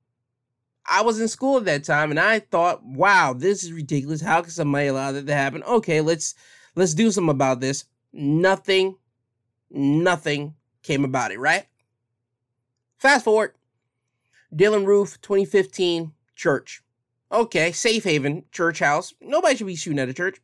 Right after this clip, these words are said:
Somebody does that. Okay, let's do something here because that was a whole hot topic here, gun reform and all this type of stuff. Nothing.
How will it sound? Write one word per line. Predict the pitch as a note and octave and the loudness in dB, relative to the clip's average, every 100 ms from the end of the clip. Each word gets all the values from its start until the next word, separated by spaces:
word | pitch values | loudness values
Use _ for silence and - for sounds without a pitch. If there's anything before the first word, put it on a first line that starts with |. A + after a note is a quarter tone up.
| _ | _
Somebody | - C3+ D3+ | -4 -2 0
does | G#3+ G#3+ | 0 2
that. | A#3+ D#3+ - _ _ _ _ _ _ | 2 0 -6 _ _ _ _ _ _
Okay, | B3 A#3+ E3 C3+ D3+ _ _ | 2 2 2 0 -2 _ _
let's | D#3 F3 - - _ _ _ _ - | 0 0 0 -8 _ _ _ _ -4
do | D#3+ F#3 | -2 2
something | G3 E3 D#3+ | 2 2 2
here | D#3+ | 0
because | D#3+ D3+ | 0 -2
that | C3+ D3 C#3+ | 0 0 0
was | D3+ D3+ | -2 0
a | |
whole | D3 E3+ E3+ | 2 4 4
hot | D3+ F3 D#3+ | 4 0 0
topic | F3 D#3 D#3 | -2 -2 -2
here, | D#3 E3 | -2 -4
gun | D3 F3 F3 | 0 0 2
reform | E3 D#3 E3+ E3 | -2 -2 0 2
and | D3+ | 2
all | D3+ | -2
this | D3+ | -4
type | D3+ | -4
of | |
stuff. | E3+ F3 _ _ - | -4 -8 _ _ -4
Nothing. | C3+ C3 C3+ | -2 0 -2